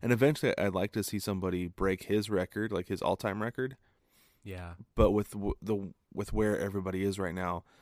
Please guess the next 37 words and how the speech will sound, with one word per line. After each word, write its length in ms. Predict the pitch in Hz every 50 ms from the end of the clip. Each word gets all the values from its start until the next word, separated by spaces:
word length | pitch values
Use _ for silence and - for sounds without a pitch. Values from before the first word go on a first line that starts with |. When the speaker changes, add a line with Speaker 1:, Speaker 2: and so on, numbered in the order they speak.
| _ _ _ _ -
Speaker 1:
um, 420 | 92 92 90 87 87 85 82 82 _ _ _ _ _ _ _ _ _ _ _ _ _ _ _ _ _ _ - - _ _
we've 140 | - 117 107
got 140 | - 113 104
a 40 | 95
while 240 | 98 98 92 90 82
to 60 | 87
go. 300 | - 101 98 90 85 - _ _ _ _ _ _ _ _ _ _ -
But 240 | 101 95 92 - - _ _ _ _
Speaker 2:
Yeah. 180 | 101 92 87 82 - _ _ _ _ _ -
Speaker 1:
yeah, 160 | 107 110 104
no, 100 | 101 -
I'd 140 | - 107 110
like 100 | 117 117
to 80 | - -
see 100 | - 113
that 140 | 101 69
record 260 | 87 98 92 - 98 90
broken. 280 | 101 98 - - 143
And 180 | 123 151 151 139
if 180 | 107 139 151
the 120 | - 165 147
baseballs 480 | - 156 175 165 - - 151 151 143
are 260 | - - 127 143 151 120
indeed 400 | 131 127 117 127 135 127 110 101
juiced, 560 | 104 123 147 139 127 143 - - - - - _ _ _ _ _ _ _ _ _ _ _ _ _ _ _ _ _ _ _ _ _ _ _ _ _
then 200 | - 117 135 139
it 100 | 135 123
should 200 | - - 147 131
be 120 | 120 123 120
happening 360 | 131 139 139 - 127 110 101
sometime 320 | - - 98 - 98 95
in 40 | 92
the 60 | 90
next 180 | 87 87 - -
couple 200 | - 92 - -
of 60 | 90
years. 240 | 90 90 85 - -